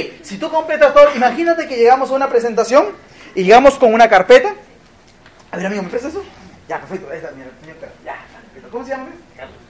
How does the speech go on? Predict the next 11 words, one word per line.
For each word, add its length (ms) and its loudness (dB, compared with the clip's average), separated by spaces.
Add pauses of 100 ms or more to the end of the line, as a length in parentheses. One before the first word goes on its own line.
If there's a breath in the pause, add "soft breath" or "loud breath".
Carlos, 220 2
damos 180 2
fuerte 220 2
aplauso 220 -2
a 60 -4
Carlos, 240 -2
por 160 -4
favor. 140 2 (2750)
Ya. 160 6 (1300)
Imagínense 760 -2
cómo 180 -6